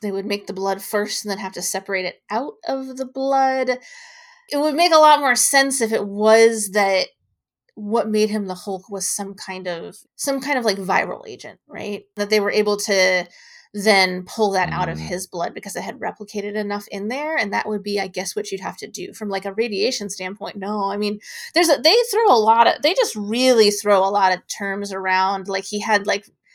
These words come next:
Speaker 1: I don't know, like, gamma, what was it? Like, gamma bomb stored in his amygdala. Wait, hold on, I think I wrote it down. Let me see. Uh,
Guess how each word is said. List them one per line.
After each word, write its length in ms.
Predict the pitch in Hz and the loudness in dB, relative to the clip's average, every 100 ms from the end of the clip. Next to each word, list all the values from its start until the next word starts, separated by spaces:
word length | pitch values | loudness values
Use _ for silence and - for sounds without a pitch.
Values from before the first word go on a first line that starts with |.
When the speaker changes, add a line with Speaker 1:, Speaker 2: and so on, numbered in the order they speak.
| - _ _ - | -20 _ _ 2
Speaker 1:
I 100 | 214 | 4
don't 100 | 202 | 4
know, 60 | |
like, 220 | 185 202 | 2 0
gamma, 400 | 185 202 226 226 202 | 0 2 6 6 6
what 80 | |
was 160 | 220 208 | 4 0
it? 60 | 175 | -2
Like, 160 | 190 | -4
gamma 320 | 185 208 240 220 | -2 0 2 2
bomb 400 | 202 208 214 214 | 2 2 2 0
stored 360 | - 208 208 | -2 -2 -4
in 100 | 214 | -4
his 160 | 214 202 | -4 -4
amygdala. 680 | 196 196 196 214 214 214 202 | -6 -8 -4 0 2 0 -2
Wait, 120 | 196 | -10
hold 180 | 180 180 | -12 -12
on, 60 | |
I 20 | |
think 160 | 185 196 | -12 -12
I 40 | |
wrote 180 | 180 165 | -12 -12
it 80 | - | -12
down. 200 | 156 170 | -14 -14
Let 100 | 180 | -16
me 100 | - | -12
see. 320 | - 185 185 | -10 -10 -10
Uh, 400 | 208 208 208 208 | -4 0 2 0